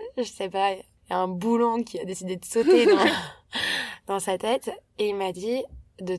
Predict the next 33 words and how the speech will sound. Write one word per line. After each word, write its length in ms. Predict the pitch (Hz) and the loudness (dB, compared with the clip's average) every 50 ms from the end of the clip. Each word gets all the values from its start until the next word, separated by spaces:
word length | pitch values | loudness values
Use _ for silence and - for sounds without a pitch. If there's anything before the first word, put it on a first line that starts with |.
| 180 - - | -8 -8 -8
entre 300 | 190 185 175 - - 185 | -8 -8 -8 -8 -10 -10
trente-deux 460 | - - - - 233 226 226 220 226 | -10 -12 -8 -6 -6 -4 -4 -2 -2
et 120 | 220 208 196 | -2 -2 -4
trente-quatre 560 | - - 208 196 180 - 185 175 - - - | -6 -8 -10 -10 -8 -10 -12 -12 -12 -10 -8
ans, 160 | 214 233 262 - _ _ _ _ | -8 -8 -8 -12 _ _ _ _
il 80 | - 196 | -4 -4
a 60 | 190 190 | -2 -2
jamais 240 | 190 196 196 - - _ | -2 -4 -4 -6 -6 _
autant 300 | - 220 214 - 220 220 | -6 -6 -4 -4 -4 -2
vécu 420 | 202 196 190 190 - - 220 240 254 _ _ _ _ _ | -2 -2 -2 -4 -6 -12 -12 -12 -14 _ _ _ _ _
en 100 | - 185 | -14 -12
ces 200 | 175 - 190 180 | -8 -6 -6 -4
deux 180 | 175 202 214 214 | -2 -2 -2 -2
années 360 | 208 196 190 208 233 269 _ _ _ _ _ _ - | -2 -4 -4 -6 -10 -12 _ _ _ _ _ _ -18
que, 100 | - - | -14 -10
euh, 540 | 202 202 190 185 180 175 175 175 170 170 175 | -8 -6 -6 -4 -6 -6 -8 -12 -14 -14 -16
trente 320 | 175 - - - 190 180 | -16 -14 -14 -14 -12 -12
ans 80 | 196 190 | -12 -12
avant, 180 | 190 180 185 180 | -12 -12 -14 -16
quoi. 200 | - - 202 _ _ _ _ - | -18 -20 -20 _ _ _ _ -8
Et 120 | 208 202 | -6 -4
donc, 160 | 196 196 190 | -4 -4 -6
c'est 120 | 180 - 202 | -6 -6 -6
pour 140 | 202 202 | -6 -4
ça, 100 | - 254 | -4 -4
pour 120 | 240 - 220 | -4 -2 -4
moi, 120 | 208 220 | -6 -6
ce, 500 | 220 - - 196 190 185 175 170 175 170 170 _ _ _ _ _ _ _ _ _ _ _ _ | -6 -6 -6 -6 -6 -6 -8 -10 -12 -14 -16 _ _ _ _ _ _ _ _ _ _ _ _
ce, 480 | - - - - 185 180 180 180 180 | -16 -14 -14 -14 -14 -14 -14 -14 -14
ce 220 | 175 - - - 208 | -12 -12 -10 -8 -8
ratio, 800 | 196 190 - - - - - - - - 233 240 247 247 247 | -8 -6 -6 -4 -4 -4 -4 -4 -2 0 2 2 2 2 0
enfin, 320 | 233 - - - - 196 185 | -2 -4 -8 -8 -8 -6 -6
c'est 200 | - - 190 | -6 -6 -8